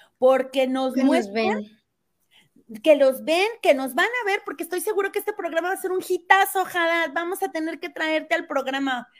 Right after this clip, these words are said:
Speaker 1: Ya veremos ahí con tu mamá cómo firmamos el contrato de exclusividad. ¿Eh? <laughs> Pero lo más importante es darnos cuenta cómo los niños nos enseñaron justamente resiliencia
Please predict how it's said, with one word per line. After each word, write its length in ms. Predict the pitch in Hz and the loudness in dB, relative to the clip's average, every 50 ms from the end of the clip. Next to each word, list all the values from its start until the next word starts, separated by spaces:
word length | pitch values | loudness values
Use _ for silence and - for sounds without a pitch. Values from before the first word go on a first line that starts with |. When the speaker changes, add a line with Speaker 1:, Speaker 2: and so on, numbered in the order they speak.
| _ _ _ | _ _ _
Speaker 1:
Ya 260 | - 240 285 277 294 | -6 -2 0 0 2
veremos 380 | 302 330 339 330 330 349 349 370 | 2 2 2 2 0 -2 0 0
ahí 120 | 339 320 320 | -2 -2 0
con 160 | 339 339 - | -4 -4 -2
tu 60 | 330 | -2
mamá 340 | 285 269 254 262 262 277 269 | -2 -2 -2 -2 -4 -6 -6
cómo 220 | 320 285 294 311 | -6 -4 -4 -4
firmamos 560 | 302 - 254 247 262 254 262 269 285 285 - | -4 -6 -8 -6 -6 -6 -4 -4 -4 -4 -4
el 100 | 262 240 | -6 -6
contrato 480 | - 220 214 214 233 233 233 - 254 254 | -6 -10 -10 -6 -6 -6 -6 -4 -4 -4
de 60 | 262 | -4
exclusividad. 640 | 254 254 - 214 214 - 214 196 190 196 208 202 208 202 - _ _ _ _ _ _ 247 - - - - 175 196 | -4 -6 -6 -10 -10 -10 -10 -10 -6 0 0 0 0 0 -8 _ _ _ _ _ _ -20 -20 -20 -18 -10 -6 -4
¿Eh? 320 | 208 220 240 262 302 370 539 698 807 719 427 - - - | 0 2 4 4 4 4 0 -2 -2 -2 -4 -4 -2 -2
<laughs> 1080 | 311 302 - - 330 330 - 349 359 - - 349 349 - _ - - - 370 - _ | -4 -2 0 -2 -2 0 -2 -4 -4 -2 -6 -8 -8 -8 _ -20 -20 -18 -18 -18 _
Pero 240 | - 330 330 320 320 | -2 0 8 8 8
lo 140 | 320 320 311 | 8 8 4
más 180 | 339 370 370 403 | 2 0 0 -2
importante 560 | 440 427 415 415 415 - 349 339 339 349 349 339 | -6 -6 -6 -8 -6 -6 -8 -6 -4 -4 -6 -4
es 80 | 247 | -2
darnos 340 | 330 330 320 330 349 349 339 | -4 -4 -2 -2 -6 -8 -8
cuenta 380 | - 320 294 285 294 294 294 294 | -8 -6 -6 -4 -4 -6 -8 -6
cómo 420 | 302 285 285 320 330 320 - _ - | -6 -4 -4 -4 -4 -6 -8 _ -12
los 260 | 220 214 214 196 202 | -10 -8 -8 -8 -8
niños 380 | 226 262 285 320 349 370 370 339 | -4 -2 0 0 0 -2 -2 -4
nos 180 | 339 311 - | -6 -6 -6
enseñaron 540 | 233 220 202 - 214 220 226 226 233 254 254 | -10 -12 -12 -10 -12 -10 -10 -8 -10 -10 -10
justamente 680 | _ - 240 233 - - 240 240 240 247 233 - 247 | _ -14 -16 -16 -12 -10 -8 -8 -8 -8 -6 -6 -6
resiliencia 840 | 247 233 202 - - 190 175 185 190 196 196 202 - 302 320 392 | -4 -4 -6 -6 -8 -12 -4 0 0 0 0 -2 -2 -2 -2 -2